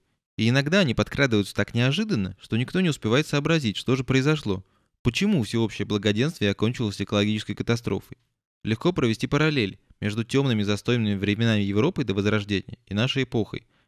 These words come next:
у которой есть своя религия – потребление, свои церкви, ритуалы и так далее.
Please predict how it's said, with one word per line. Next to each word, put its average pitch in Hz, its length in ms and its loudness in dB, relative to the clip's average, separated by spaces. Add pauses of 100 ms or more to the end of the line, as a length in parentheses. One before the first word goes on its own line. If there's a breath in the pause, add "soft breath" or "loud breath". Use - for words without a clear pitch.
у - 60 -16
которой 139 260 0
есть 117 120 -4
своя 107 180 0
религия – 110 500 -2 (180)
потребление, 104 720 -2 (260)
свои 143 260 0
церкви, 113 400 0
ритуалы 101 520 0
и - 20 -4
так 98 220 -2
далее. 92 300 -2